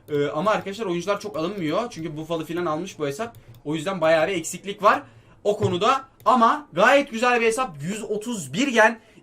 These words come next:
iki yüz yetmiş kimyalık. İki yüz yetmiş kimya olması gerçekten çok önemli arkadaşlar bu arada hesapların, onu da söyleyeyim. İki yüz yetmiş kimya olmayanlar bayağı bir sıkıntı yaşıyor. Onu da belirteyim. Hesabın kadrosu da bu şekilde.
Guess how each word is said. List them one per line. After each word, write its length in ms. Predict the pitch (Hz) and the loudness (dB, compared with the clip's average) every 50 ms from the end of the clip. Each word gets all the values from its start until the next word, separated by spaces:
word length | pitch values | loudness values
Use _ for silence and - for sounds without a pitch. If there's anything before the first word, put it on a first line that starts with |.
| _ - | _ -10
iki 240 | 180 - - - 240 | -8 -6 -2 -2 0
yüz 260 | 262 262 226 - - - | 0 -2 -4 -8 -10 -10
yetmiş 520 | 147 143 175 180 180 - 220 254 254 240 | -6 -4 -4 -4 -4 -4 -4 -4 -4 -4
kimyalık. 540 | - - 226 220 214 208 202 202 247 240 - | -4 -4 -2 -2 0 0 0 0 -2 -4 -6
İki 200 | 196 180 - 214 | -12 -14 -10 -10
yüz 120 | 202 180 214 | -8 -6 -6
yetmiş 280 | 226 220 240 233 - | -6 -6 -6 -8 -8
kimya 300 | - 226 220 226 233 220 | -6 -6 -2 0 2 2
olması 280 | 214 220 226 226 - 180 | 2 0 -2 -4 0 2
gerçekten 380 | 202 214 214 214 - 233 220 | 4 4 4 2 -2 -6 -6
çok 220 | 214 - 208 208 240 | -4 -6 -6 -4 -2
önemli 260 | 233 233 226 208 202 | 0 0 0 0 -2
arkadaşlar 380 | 190 185 185 175 175 180 170 170 | -2 -2 -4 -6 -6 -6 -4 -4
bu 80 | 170 | -4
arada 160 | 165 165 165 | -4 -2 -4
hesapların, 400 | 165 156 180 170 151 165 175 170 | -6 -6 -6 -8 -8 -6 -6 -6
onu 140 | 170 175 175 | -6 -6 -6
da 60 | 175 | -8
söyleyeyim. 400 | 175 - 190 196 196 220 247 240 - - - - - - | -4 -2 0 0 0 0 -4 -8 -10 -16 -20 -20 -18 -16
İki 140 | - - 185 | -12 -10 -6
yüz 100 | 175 175 | -2 -2
yetmiş 240 | 208 208 202 - - | -2 -2 -4 -6 -8
kimya 260 | - 202 208 202 208 | -6 -4 -4 -4 -4
olmayanlar 480 | 220 214 196 175 170 185 208 220 175 | -4 -2 -2 -2 -2 -2 -2 -2 0
bayağı 300 | 151 165 175 165 147 151 | 0 2 2 2 2 0
bir 40 | 202 | -4
sıkıntı 380 | 196 - - - 175 - - 175 | -8 -12 -10 -10 -10 -10 -8 -6
yaşıyor. 440 | 170 165 - - 185 175 190 226 - - _ _ _ _ _ - | -6 -6 -6 -6 -2 -2 -2 -2 -2 -6 _ _ _ _ _ -6
Onu 220 | 180 185 175 170 | -4 -2 0 0
da 260 | 175 196 226 233 - - _ _ 143 | 2 2 2 2 0 -6 _ _ -6
belirteyim. 540 | 131 185 196 214 214 208 214 214 226 240 | -2 0 2 4 4 2 0 -2 -2 -2
Hesabın 400 | 233 220 208 233 233 226 233 233 | -2 -2 0 2 2 2 2 0
kadrosu 300 | 226 233 220 226 226 220 | 2 2 2 2 2 0
da 120 | 233 233 208 | -2 -4 -4
bu 60 | 233 | -4
şekilde. 520 | 240 226 190 170 165 165 208 247 247 - | -4 -6 -4 -4 -4 -4 -4 -4 -4 -6